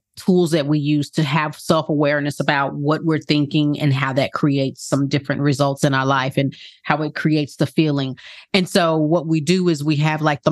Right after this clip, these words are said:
model that we're in or what we're thinking now, and then what we wanna think and what we wanna create. And so the first level is to, like, see the difference in those two models. And she says bypass and go straight to it.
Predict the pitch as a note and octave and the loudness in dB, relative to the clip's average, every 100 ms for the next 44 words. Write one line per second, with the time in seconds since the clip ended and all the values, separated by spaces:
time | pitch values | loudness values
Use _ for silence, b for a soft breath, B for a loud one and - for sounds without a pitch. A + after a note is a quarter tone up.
0 | D3+ D#3 D#3 D#3 D3 C#3+ D3 - F#3 F#3+ | 2 0 0 0 0 0 -4 -2 0 2
1 | D#3+ C#3+ D#3+ G#3+ A3 - _ _ _ _ | 0 0 2 2 0 -8 _ _ _ _
2 | - E3+ D#3+ E3+ E3 D#3+ D3 E3 D#3 D3+ | -2 2 2 2 2 0 2 0 2 2
3 | D#3 E3+ D#3+ D3+ D3+ D#3+ D#3+ E3 D#3 D3 | 2 0 0 0 2 2 2 0 0 0
4 | C#3+ D3+ D#3 D3+ - C#3 C#3 C#3+ C#3+ C#3+ | 2 2 2 -2 -2 -2 0 0 2 2
5 | C3+ C#3+ C#3 - D#3 C3+ G2+ F2 _ - | 0 0 -2 -2 -2 -2 -4 -8 _ -6
6 | E3+ - F3 D#3+ D3 E3 D#3 D3+ _ _ | -4 0 -2 -2 0 0 0 -4 _ _
7 | - D#4 G4+ - F#3+ E3+ E3 D#3+ E3+ - | 0 0 0 0 0 0 -2 -2 -4 0
8 | E3 D#3+ D#3 - - G#3 F#3 E3 C#3+ E3+ | 0 0 -2 -10 -2 0 2 0 0 0
9 | - D#3 E3 D3 D3+ D3 - E3 D3 C3+ | 0 0 0 0 -2 -4 0 0 2 0
10 | D#3+ A#3 F#4+ - b b b b b b | 2 0 0 -4 b b b b b b
11 | F3+ E3 D3 D#3+ _ - F3+ - D#3+ C3 | 0 0 -2 -6 _ -4 -4 0 -2 0
12 | D#3 D3+ E3 D3+ D#3+ D3 D3+ - - D#3+ | -2 0 -2 -2 -2 -2 -4 -4 -2 -2
13 | - E3 E3+ C#4+ - | -2 -2 0 -2 -2